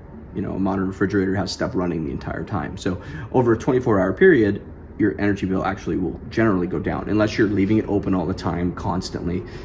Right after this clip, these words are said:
And so it's having to constantly cool itself down again. Um, the other thing is if you're not maintaining it, that's where the biggest, uh, uh, myth around that comes from, is people with no door seal or blown out door seals. They're hard, they're cracked,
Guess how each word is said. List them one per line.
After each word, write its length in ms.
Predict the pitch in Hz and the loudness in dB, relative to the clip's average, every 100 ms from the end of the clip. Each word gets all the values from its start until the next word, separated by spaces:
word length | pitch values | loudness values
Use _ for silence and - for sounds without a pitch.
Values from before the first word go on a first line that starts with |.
| - | -8
And 80 | 92 | -6
so 160 | - | -2
it's 100 | 92 | -4
having 280 | - 85 85 | -2 -2 -2
to 60 | 85 | -4
constantly 640 | - 85 92 - 92 95 85 - - | -4 -4 -4 -6 -2 -2 -4 -8 -6
cool 220 | - 98 | 0 2
itself 320 | 85 - 80 | 2 -2 -4
down 220 | - 85 | -4 -4
again. 300 | 87 - - - - - - - | -4 -6 -8 -10 -12 -12 -12 -8
Um, 260 | 90 82 90 | -4 -2 2
the 100 | 98 | 4
other 100 | 107 | 4
thing 240 | 107 95 | 4 2
is 100 | 95 | 4
if 100 | 95 | 2
you're 80 | 92 | 0
not 140 | 90 | -2
maintaining 580 | - 92 - 104 98 80 | -2 -4 -2 0 2 0
it, 100 | 73 - | -4 -6
that's 240 | 87 98 - | -2 0 2
where 100 | 120 | 0
the 60 | |
biggest, 500 | 98 110 113 117 - - | 4 4 4 2 -2 -2
uh, 320 | 92 87 78 - - - - - - - - - | 0 2 0 -4 -8 -10 -10 -10 -12 -14 -14 -12
uh, 160 | - | -6
myth 360 | 95 98 104 - | 0 2 2 -2
around 280 | 92 98 92 | -2 0 4
that 200 | 92 - | 2 0
comes 220 | - 104 | -2 -2
from, 360 | - 139 139 151 - - | 0 2 4 2 -4 0
is 120 | 113 | 0
people 320 | - 135 123 | 2 0 4
with 200 | 123 98 | 2 4
no 180 | 107 113 | 4 4
door 320 | 131 123 143 | 6 8 8
seal 400 | 135 - 90 73 - - - - | 6 4 2 2 -4 -10 -16 -4
or 100 | 95 | -2
blown 440 | 92 107 120 131 | 2 4 6 6
out 240 | 127 120 98 | 6 4 4
door 240 | 113 117 | 6 6
seals. 540 | 120 95 92 90 95 | 2 0 2 0 -2
They're 140 | 92 92 | -4 -6
hard, 500 | - 123 120 117 95 | -2 2 4 4 0
they're 100 | 76 | -6
cracked, 680 | - - 131 123 123 - | -8 0 2 2 0 -2